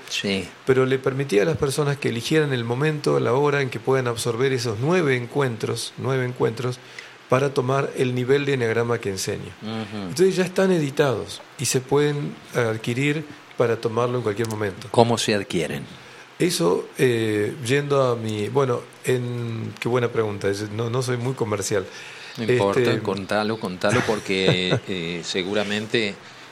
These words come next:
Speaker 1: es un dato muy importante para que la gente tenga en cuenta, Roberto. No estás vendiendo.
Speaker 2: No, no,
Speaker 1: Estás
Speaker 2: no.
Speaker 1: extendiendo el enneagrama.
Speaker 2: Sí, por eso,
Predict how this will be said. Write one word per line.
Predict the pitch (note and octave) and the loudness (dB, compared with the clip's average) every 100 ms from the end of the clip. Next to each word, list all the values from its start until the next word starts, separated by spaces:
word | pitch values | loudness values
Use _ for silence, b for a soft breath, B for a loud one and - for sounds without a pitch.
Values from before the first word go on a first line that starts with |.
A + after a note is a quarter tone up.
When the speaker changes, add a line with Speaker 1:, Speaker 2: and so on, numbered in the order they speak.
| - - | -12 -4
Speaker 1:
es | G#2 G#2+ | -4 -4
un | F#2+ | 0
dato | G#2 - G#2+ | 0 0 -6
muy | A#2 | -4
importante | A#2 G#2+ F#2+ A2+ A2 G2+ | -4 -4 -2 -2 -2 -4
para | - F#2+ F2 | -2 -4 -4
que | F2 | -6
la | E2 | -6
gente | - F#2+ G2 | -6 -6 -6
tenga | F#2+ F2+ F2 | -6 -6 -8
en | E2 | -6
cuenta, | E2 C2+ - D2 C#2+ | -8 -10 -12 -12 -6
Roberto. | D#2 C2 - - - | -6 -6 -8 -18 -4
No | G#2+ G#2+ | 0 0
estás | - B2+ | 2 2
vendiendo. | G#2+ G#2+ G#2 G2 F2+ E2+ - - | 2 0 0 0 0 -4 -4 -2
Speaker 2:
No, | B2+ B2+ A#2 B B B - B B B - | 0 0 -2 B B B -20 B B B 2
no, | B2+ | 4
Speaker 1:
Estás | A#2+ A#2 | 6 6
Speaker 2:
no. | A2 | 4
Speaker 1:
extendiendo | - G#2 G2+ A2 G#2 | 2 -2 0 2 2
el | G#2 | 0
enneagrama. | G2 F#2+ F#2 E2+ D3+ | 0 -2 -4 -2 -2
Speaker 2:
Sí, | F#2 A#2+ A#2 | 0 0 -2
por | A2+ A2+ | 0 2
eso, | A2+ A2 | 2 -2